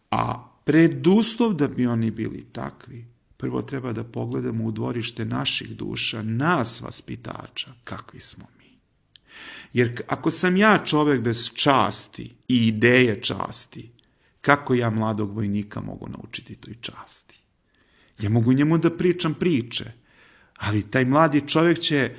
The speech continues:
ako vidi da njegov otac Jovan je, dolazi kao čovjek bez čašća, prezreće ga i okrenut će se i reći:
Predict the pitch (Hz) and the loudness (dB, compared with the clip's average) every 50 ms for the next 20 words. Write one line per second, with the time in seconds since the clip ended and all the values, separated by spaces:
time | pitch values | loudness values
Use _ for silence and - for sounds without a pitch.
0 | - - - 110 113 113 - 135 127 135 185 202 175 196 175 147 147 143 143 156 | -16 -6 -4 -4 -4 0 2 2 4 6 4 6 6 4 4 4 4 4 4 2
1 | 156 151 165 151 139 143 156 147 - 147 131 135 - - 139 135 139 143 139 131 | 4 4 4 4 6 4 2 2 0 -4 -6 -4 -2 -2 0 0 0 0 0 0
2 | 127 120 - 113 123 131 143 139 127 113 117 117 107 101 - - - - _ - | -2 -2 -2 0 0 2 2 0 0 -2 -2 -4 -4 -4 -6 -12 -20 -20 _ -6
3 | - 113 107 - - - 139 147 143 123 110 107 101 131 151 - - - - - | -4 -2 -2 -2 0 2 4 4 4 4 2 2 2 2 2 2 0 -2 0 0
4 | 226 240 202 127 113 - - - - - 98 - - - _ _ _ _ _ _ | 2 2 2 2 0 0 -2 -2 -2 -4 -4 -6 -10 -16 _ _ _ _ _ _
5 | _ _ _ _ _ _ _ _ _ _ - 107 104 95 92 92 101 123 127 135 | _ _ _ _ _ _ _ _ _ _ -8 -8 -6 -6 -6 -6 -6 -4 -4 -4
6 | 131 - - 208 190 180 220 - 214 - - _ - 139 131 120 123 - 127 131 | -2 -2 -2 -2 -2 -2 -4 -6 -6 -10 -14 _ -8 -8 -8 -8 -6 -4 -2 0
7 | 131 135 156 175 165 - 156 147 - - 123 107 104 117 127 131 - - - | 0 0 0 -2 -2 -4 -6 -8 -8 -8 -6 -4 -4 -4 -4 -4 -4 -6 -6